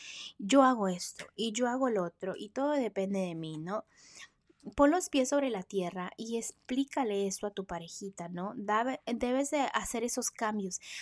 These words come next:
Hay cosas que ya sabes que ya no debes de estar haciendo y hay cosas nuevas que debes de practicar un poquito más, ¿no? Por ejemplo, lo que es la gratitud, lo que es la comunicación.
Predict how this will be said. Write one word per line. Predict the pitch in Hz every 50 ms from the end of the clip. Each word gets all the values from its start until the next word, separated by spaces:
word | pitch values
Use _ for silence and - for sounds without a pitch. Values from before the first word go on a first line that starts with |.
| - - -
Hay | - 254 254
cosas | - - 269 262 - 285 269
que | - - 247 220
ya | 190 - 226 233 240
sabes | - 220 214 214 220 220 -
que | - 226 202
ya | 196 208 202 220
no | 240 254
debes | 262 240 214 208
de | 214 208
estar | - - 185
haciendo | 185 190 - - 202 190 190 196 196
y | - 214
hay | 202 196 196
cosas | - - 208 202 - 214 208 -
nuevas | 214 214 226 240 254 240 -
que | - 202
debes | 185 180 175 180 180 185
de | - 180 180 190 - - - - -
practicar | - 208 196 190 - - 202 202 - 190 185 185
un | 180 190 190
poquito | - 175 - - 185 - - 165
más, | 160 151 117 76 - - - -
¿no? | 196 196 -
Por | - - 247 -
ejemplo, | - 190 175 185 196 214 - - - - - - - -
lo | 208 196 202
que | -
es | 180 - -
la | 196 202
gratitud, | 214 208 202 190 - - - - - - 202 208 208 208 202 202 - - - - - _ -
lo | 214 208 190 190
que | - 190
es | 180 180 -
la | 180 190 190
comunicación. | - 233 214 190 180 170 160 - - - - - - - - 185 185 156 131